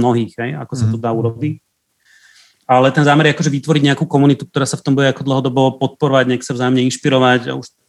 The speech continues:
Speaker 1: tam sú nejaké myšlienky, nejaké ďalšie projekty dvoj-, trojročné.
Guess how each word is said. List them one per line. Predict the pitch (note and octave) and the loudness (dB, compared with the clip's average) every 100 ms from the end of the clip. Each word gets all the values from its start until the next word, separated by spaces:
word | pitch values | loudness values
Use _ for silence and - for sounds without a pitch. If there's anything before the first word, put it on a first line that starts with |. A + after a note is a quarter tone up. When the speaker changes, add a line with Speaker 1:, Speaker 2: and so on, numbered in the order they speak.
| - | -4
Speaker 1:
tam | C3+ C3 | -2 -2
sú | - C3+ | -4 -4
nejaké | B2 A#2+ | -2 -2
myšlienky, | B2 - B2+ B2+ A#2+ | -4 -2 -4 -6 -10
nejaké | - | -10
ďalšie | A#2 A2+ A2 - | -10 -10 -12 -14
projekty | A2+ A#2+ - A#2+ | -10 -10 -10 -14
dvoj-, | A2 A#2+ A#2 | -8 -6 -6
trojročné. | A#2+ A#2+ A#2 D#3 D#3 F3 | -6 -6 -6 -4 -4 -6